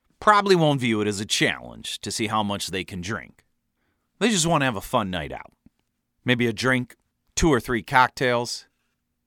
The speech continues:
Not I. Have you ever attended a birthday party at Chuck E. Cheese?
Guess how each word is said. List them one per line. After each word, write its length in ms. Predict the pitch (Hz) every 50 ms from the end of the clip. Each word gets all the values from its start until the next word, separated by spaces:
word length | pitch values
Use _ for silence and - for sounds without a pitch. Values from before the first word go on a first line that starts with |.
| _ _ _ _ _ -
Not 320 | 117 120 120 120 135 143
I. 440 | 147 131 101 78 60 62 62 - - _ _ _ _ _ _ _ _ _ _ _ _ _ _ _ _ _ _ _
Have 120 | - 196
you 60 | 285 339
ever 180 | 294 269 208
attended 440 | 170 - - - 156 139 139 143 139
a 40 | 120
birthday 460 | 82 71 98 107 113 - - 120 113
party 480 | 110 - - 117 104 104 104 110 101 98
at 140 | - 82 -
Chuck 280 | - - 113 98 - -
E. 100 | 110 90
Cheese? 540 | - - - 110 98 95 98 - - -